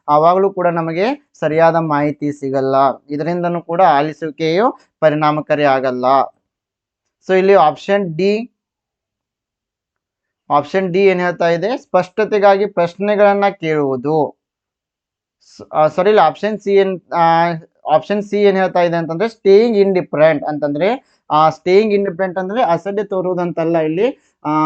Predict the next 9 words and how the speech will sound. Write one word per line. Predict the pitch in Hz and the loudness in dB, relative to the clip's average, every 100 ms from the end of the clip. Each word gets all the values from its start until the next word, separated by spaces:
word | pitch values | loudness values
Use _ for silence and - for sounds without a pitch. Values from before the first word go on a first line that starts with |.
| 156 151 | 0 -4
ಕನ್ನಡದಲ್ಲಿ | _ _ 160 170 175 180 175 | _ _ -4 -2 0 0 0
ಸ್ವಲ್ಪ | 170 165 160 170 | -2 -4 -4 -6
ಗ-, | 151 143 139 139 135 - - | -6 -4 -2 0 -2 -6 -6
ಟ್ರಾನ್ಸ್ಲೇಷನ್ | 151 151 160 170 180 175 | -4 -4 -4 -4 -4 -2
ಮಾಡುವಾಗ | 170 165 165 | 0 0 0
ಡಿ-, | 156 151 143 | -2 -6 -6
ಆ, | 147 147 147 | -4 -2 -4
ಮಿಸ್ಟೇಕ್ | 147 - 151 151 170 156 | -6 -8 -8 -6 -4 -2
ಆಗಿದೆ. | 156 208 269 _ | -2 -4 -6 _